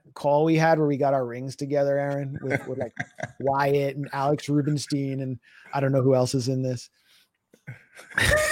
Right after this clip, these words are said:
Okay, this is,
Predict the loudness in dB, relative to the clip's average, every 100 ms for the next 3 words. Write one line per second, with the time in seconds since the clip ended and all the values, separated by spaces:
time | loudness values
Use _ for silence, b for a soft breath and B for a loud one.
0 | 0 -4 B -14 B B B B B B
1 | B B 4 8 10 8 4 -2 0 2
2 | 2 0